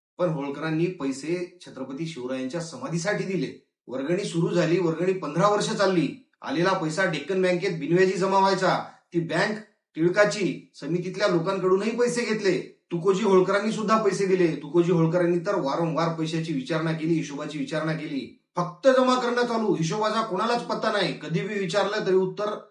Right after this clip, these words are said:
"रक्कम अपुरी आहे." पण ह्या टिळकांनी एवढे पैसे जमून सुद्धा काहीच काम केलं नाही, काहीच नाही. ते वर्गणी गोळा करायचे, स्वतःच्या चैनीसाठी वापरायचे, कोण्याकीन डेक्कन बँकेत टाकतोय म्हणून फक्त सांगायचे, मग ती बँक बुडाली असं पण जाहीर करून टाकलं.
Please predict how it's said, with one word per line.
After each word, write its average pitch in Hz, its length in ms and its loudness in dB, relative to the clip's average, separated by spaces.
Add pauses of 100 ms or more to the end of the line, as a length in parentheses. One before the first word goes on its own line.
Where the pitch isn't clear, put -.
(220)
"रक्कम 160 440 -4
अपुरी 156 360 -4
आहे." 170 240 0 (400)
पण 185 220 2
ह्या 180 260 2
टिळकांनी 165 720 2
एवढे 127 360 -4
पैसे 160 400 -2
जमून 135 340 -6
सुद्धा 127 260 -12
काहीच 160 500 -6
काम 196 200 2
केलं 156 240 -2
नाही, 127 180 -6 (520)
काहीच 262 260 2
नाही. 175 180 -2 (360)
ते 202 60 -2
वर्गणी 165 400 0
गोळा 175 240 4
करायचे, 196 640 0
स्वतःच्या 175 440 -2
चैनीसाठी 180 520 0
वापरायचे, 196 880 2
कोण्याकीन 170 420 0
डेक्कन 165 360 0
बँकेत 175 340 0
टाकतोय 185 300 -2
म्हणून 190 280 -2
फक्त 165 280 -10
सांगायचे, 214 720 -2 (140)
मग 160 140 -8
ती 196 120 -6
बँक 170 340 0
बुडाली 196 400 4
असं 175 260 0
पण 233 160 -2
जाहीर 233 240 2
करून 208 220 -2
टाकलं. 170 320 0